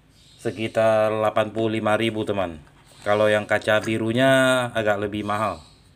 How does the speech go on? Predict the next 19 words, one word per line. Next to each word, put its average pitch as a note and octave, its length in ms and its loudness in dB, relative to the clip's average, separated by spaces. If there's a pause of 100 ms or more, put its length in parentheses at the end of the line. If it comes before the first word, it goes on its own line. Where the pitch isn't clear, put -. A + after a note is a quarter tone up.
(220)
bisa G2 240 -4
nyampai G2 320 -4
seratus G2 480 -4
ribu. G2 320 -8 (1500)
Kalau G#2 240 2
yang G#2 240 -2
oval A2 400 0
harganya G#2+ 480 -2
sekitar G2+ 1200 0
sembilan G#2+ 480 -6
puluh G#2 320 -4
lima G#2 160 0
ribu. G#2+ 320 -6 (880)
Ini B2+ 240 0
juga A#2 320 4
ada G#2+ 80 2 (400)
yang G#2 240 -4
kaca G#2 320 -4
biru. A2 400 -4